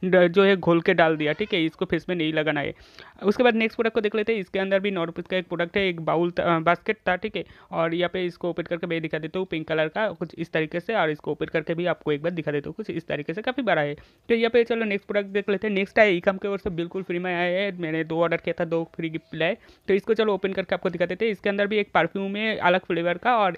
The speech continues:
एक जो है अलग तरह का कैंडल है अलग फ्लेवर का, ठीक है। तो इसको भी ओपन करके आपको दिखा देते हैं। इसका स्मेल जो है वैनिला फ्लेवर का है, तो काफ़ी स्ट्रॉन्ग है।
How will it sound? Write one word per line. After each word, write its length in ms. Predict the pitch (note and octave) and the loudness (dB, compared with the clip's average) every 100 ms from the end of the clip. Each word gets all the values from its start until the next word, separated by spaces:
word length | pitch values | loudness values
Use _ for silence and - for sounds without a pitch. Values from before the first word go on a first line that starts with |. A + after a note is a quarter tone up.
| - | -4
एक 120 | E3+ | -6
जो 140 | G3 | -6
है 140 | G3+ G#3+ | -6 -4
अलग 220 | D#3 D#3+ - - | -2 -2 -4 -4
तरह 160 | D#3 | -2
का 180 | D#3+ A3 | 0 -2
कैंडल 380 | G#3 E3+ D#3 D#3 | 0 0 0 -2
है 60 | F3 | -2
अलग 200 | - D3+ | -2 -2
फ्लेवर 360 | D#3+ D3+ D3+ | -2 0 0
का, 140 | D3 D3+ - - _ - | -2 -4 -4 -20 _ 0
ठीक 120 | B3+ | 0
है। 80 | F3 - - - | 0 -6 -14 -4
तो 100 | F#3+ | 2
इसको 240 | G3 F#3 G#3+ | 2 2 2
भी 80 | A3 | 4
ओपन 260 | F#3+ G3 | 2 0
करके 200 | G3 F#3+ | -2 -2
आपको 140 | F#3+ G3 | 0 0
दिखा 160 | F#3+ | 0
देते 200 | F#3+ - | -2 -2
हैं। 80 | B3 | -4
इसका 320 | G3+ - A3 | -4 0 0
स्मेल 280 | G3+ G#3+ G#3 | 0 -2 0
जो 100 | G#3 | 4
है 100 | A3 | 4
वैनिला 360 | G3 E3+ F3 F#3+ | 4 2 4 2
फ्लेवर 380 | F#3+ F3+ F#3 | 2 4 2
का 120 | F3+ F#3 | 4 4
है, 160 | A3 - _ _ | 4 0 _ _
तो 80 | A#3+ | 2
काफ़ी 300 | A#3+ A#3 G#3+ | 2 2 -2
स्ट्रॉन्ग 320 | - F#3+ D#3+ | 0 0 -2
है। 240 | D#3 _ | -6 _